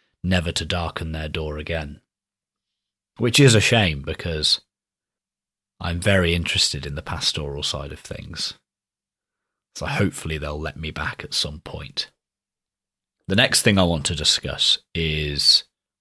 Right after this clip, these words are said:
the formal observation that I had this week on Tuesday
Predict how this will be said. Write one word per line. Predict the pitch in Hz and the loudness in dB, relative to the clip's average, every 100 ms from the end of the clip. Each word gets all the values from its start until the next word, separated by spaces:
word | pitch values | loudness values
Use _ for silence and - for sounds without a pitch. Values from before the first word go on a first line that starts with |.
| _ _ _ _ _ _ _ _ | _ _ _ _ _ _ _ _
the | - 98 82 | 0 2 2
formal | - 123 117 110 92 - | 2 6 6 6 2 0
observation | 98 92 82 87 85 - 104 117 _ _ _ _ _ | 0 0 0 0 0 0 -2 -4 _ _ _ _ _
that | - 85 | -2 0
I | 80 | 0
had | 82 80 82 - - | 0 -2 -4 -10 -16
this | - 98 - - | -4 0 0 0
week | 85 92 - - _ _ _ _ _ _ _ _ _ _ _ | 0 -2 -6 -18 _ _ _ _ _ _ _ _ _ _ _
on | - 87 85 85 | -4 0 0 0
Tuesday | - 95 78 - 85 | 0 0 -2 -4 -6